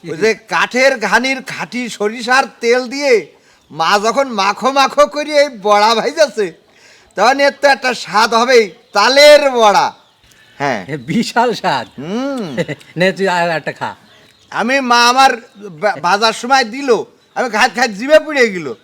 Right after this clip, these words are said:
Speaker 2: অতুলনীয় স্বাদ বলে যার আর কি। বিরাট।
Speaker 1: এ চাচা,
Speaker 2: বল।
Speaker 1: আমি তো তোর এত যত্ন করি, তুই জানিস। কে জন্য কদিন?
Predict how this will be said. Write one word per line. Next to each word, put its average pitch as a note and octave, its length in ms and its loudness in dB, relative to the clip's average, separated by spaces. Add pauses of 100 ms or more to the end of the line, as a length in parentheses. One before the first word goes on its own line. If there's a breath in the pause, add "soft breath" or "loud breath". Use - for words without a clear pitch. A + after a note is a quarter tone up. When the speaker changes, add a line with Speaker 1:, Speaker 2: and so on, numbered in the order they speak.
(540)
Speaker 2:
অতুলনীয় B3 720 2
স্বাদ C3+ 300 -8
বলে A2 260 -12
যার G2 180 -14
আর G2+ 100 -18
কি। - 200 -20 (720)
বিরাট। F#3 200 -2
Speaker 1:
এ B3 40 2
চাচা, A#3+ 540 4 (840)
Speaker 2:
বল। F3 220 -2 (100)
Speaker 1:
আমি F3+ 280 -6
তো C4 200 -6
তোর B3+ 220 -6
এত G3+ 240 -4
যত্ন D#3 460 -8
করি, B2 280 -12
তুই D#3+ 100 -20
জানিস। C3 360 -8 (340)
কে A#3+ 140 -2
জন্য A#3 300 -4
কদিন? A3+ 320 -4